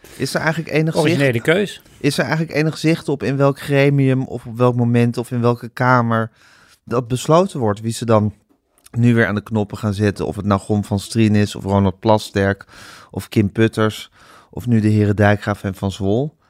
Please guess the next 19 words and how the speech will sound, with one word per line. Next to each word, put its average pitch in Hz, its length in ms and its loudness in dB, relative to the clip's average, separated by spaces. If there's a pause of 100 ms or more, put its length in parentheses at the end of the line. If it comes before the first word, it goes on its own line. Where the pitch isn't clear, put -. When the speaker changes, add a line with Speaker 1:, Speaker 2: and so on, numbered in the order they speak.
(120)
Speaker 1:
Waar 127 300 0
wordt 139 180 -6
dat 113 160 -4
besloten? 143 540 -2 (920)
Speaker 2:
Ja, 131 340 2
aan 127 280 0
de 113 400 2 (100)
formatietafel, 107 1300 0
ehm, 101 1080 4
eh, 90 520 2
door 107 220 4
deze 107 280 4
vier 107 180 2
partijen. 117 640 0
En 110 560 -2
iedereen 113 340 0
mag 113 180 -2
suggesties - 520 -6
doen. 170 340 0